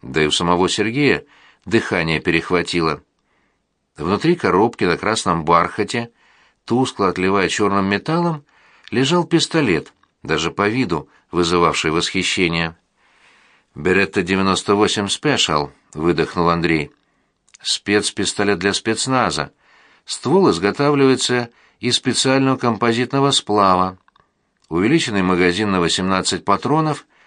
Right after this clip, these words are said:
в то же время гораздо легче серийного девяносто восьмого. Выпускается буквально единицами. А это что?"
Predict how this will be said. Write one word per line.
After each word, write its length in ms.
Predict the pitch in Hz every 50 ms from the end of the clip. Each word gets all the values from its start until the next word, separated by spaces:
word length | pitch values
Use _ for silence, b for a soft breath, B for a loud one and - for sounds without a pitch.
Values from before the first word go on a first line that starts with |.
| b b b b b
в 100 | - -
то 120 | - - 113
же 160 | 98 104 107
время 340 | 104 104 117 120 127 131 117
гораздо 360 | 98 104 107 107 98 95 113
легче 360 | 113 110 110 104 - - 117
серийного 540 | 107 - - 139 131 104 87 85 82 82 82
девяносто 520 | 78 82 85 87 87 87 82 - - 90
восьмого. 600 | 85 85 85 - - 90 90 87 82 85 85 82 b b b b b b b b b b b
Выпускается 760 | - 85 113 123 131 156 147 - - 185 185 180 151 - -
буквально 480 | 87 90 98 - 131 147 151 151 151 156
единицами. 720 | 156 139 151 139 107 95 87 - - 90 90 90 87 85 _ _ _ _ _ _ _ _ _
А 160 | - 73 76
это 280 | 76 78 82 - - 110
что?" 380 | - - - 139 135 135 135